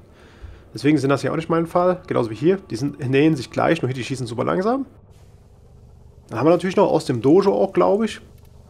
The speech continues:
kann man die kriegen. A K Stilettos. Und da sieht die Sache wieder besser aus. Davon abgesehen von den Stats her, ich meine, die machen auch nur wieder Impact-Schaden, wo ich mir denke so, „Äh, was soll ich damit? Schon wieder Impact?“ Haben natürlich ein bisschen bessere Stats als die Knarren, die ich jetzt gerade hab.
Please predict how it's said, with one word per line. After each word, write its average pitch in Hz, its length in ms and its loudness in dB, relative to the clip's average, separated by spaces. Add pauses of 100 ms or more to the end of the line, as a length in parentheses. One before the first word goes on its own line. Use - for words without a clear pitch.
(340)
kann 151 120 -4
man 160 100 2
die - 80 -14
kriegen. 220 340 -6 (580)
A 113 180 -2
K 139 200 0
Stilettos. 151 680 0 (720)
Und 240 180 -4
da 180 340 2
sieht 202 100 -6
die 202 40 -10
Sache 202 140 2
wieder 220 120 2
besser 214 260 2
aus. - 140 0
Davon 143 160 -2
abgesehen - 320 -4
von 151 80 -4
den 120 80 -2
Stats - 400 -4
her, 208 120 0
ich 160 120 -4
meine, 147 120 0
die 143 40 -2
machen 139 160 -2
auch - 160 -6
nur 151 140 0
wieder 117 160 -4
Impact-Schaden, 175 600 -4
wo 156 60 -2
ich 151 80 -4
mir 139 100 0
denke 131 260 -4
so, 120 240 -6
„Äh, 254 380 0 (640)
was - 80 -18
soll 170 100 0
ich 165 100 -6
damit? 262 580 -2
Schon 170 200 -4
wieder 240 220 2
Impact?“ 202 580 -6 (640)
Haben 151 160 2
natürlich 143 220 0
ein 120 40 -10
bisschen 147 220 -2
bessere 120 220 -2
Stats 156 220 -2
als - 120 -8
die 139 100 -12
Knarren, 131 240 0
die 113 60 -2
ich 113 60 -6
jetzt 170 160 -4
gerade 107 180 -4
hab. 147 180 -2